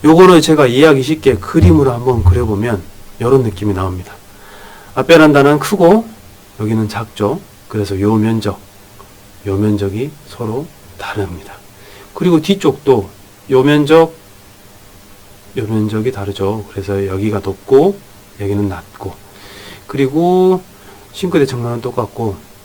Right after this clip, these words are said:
뒤쪽이 하나, 둘, 세 개, 여기는 하나, 둘, 세 개죠. 근데 여기는 하나, 끝. 그래서 창문 개수도 많아버리고 창문 사이즈도 커버리기 때문에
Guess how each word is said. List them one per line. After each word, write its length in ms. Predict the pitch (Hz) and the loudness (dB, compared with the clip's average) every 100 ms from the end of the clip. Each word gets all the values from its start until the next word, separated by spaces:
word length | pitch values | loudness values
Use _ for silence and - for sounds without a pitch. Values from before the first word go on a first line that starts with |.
| - - - - - - - - - | -16 -12 -12 -12 -20 -20 -20 -20 -18
뒤쪽이 580 | - 196 175 160 170 98 - - - | -2 0 4 4 4 2 -2 -20 -20
하나, 480 | - 143 131 120 95 - - | -2 4 4 4 -2 -16 -20
둘, 320 | - 123 113 95 - | -10 -4 -4 -4 -12
세 260 | - - 156 | -16 -4 -2
개, 160 | 110 - - - | -4 -8 -20 -12
여기는 180 | 107 98 | -8 -6
하나, 220 | 110 113 | -2 -2
둘, 220 | 107 107 98 | 0 -4 -2
세 160 | 139 | -2
개죠. 360 | 127 113 110 - - - - | -2 -4 -8 -8 -20 -20 -12
근데 160 | 110 | -8
여기는 380 | 95 104 117 170 - - - - - - - | -4 0 0 0 -4 -20 -20 -20 -20 -20 -14
하나, 300 | 151 147 - - - - - | -4 -4 -4 -20 -20 -20 -4
끝. 200 | 143 - - - - - - - | -4 -4 -20 -20 -20 -20 -20 -12
그래서 480 | - 156 160 139 92 - - - - | 0 2 4 2 0 -14 -20 -20 -10
창문 640 | - - 214 214 208 180 | -8 2 6 8 6 2
개수도 520 | - 139 - 196 185 | -4 -6 -2 4 4
많아버리고 920 | 113 101 120 120 104 98 95 127 120 95 - - - - - | 6 4 2 0 0 -2 -2 -2 -2 -4 -18 -20 -20 -20 -20
창문 500 | - - 170 175 180 | -12 -2 0 0 0
사이즈도 920 | 165 190 185 196 190 165 165 170 185 196 - | 0 0 4 4 2 -4 -2 -2 -4 -12 -8
커버리기 640 | - 190 185 139 120 - | -2 2 2 0 -2 -4
때문에 500 | 107 95 101 123 | -4 -4 -4 -6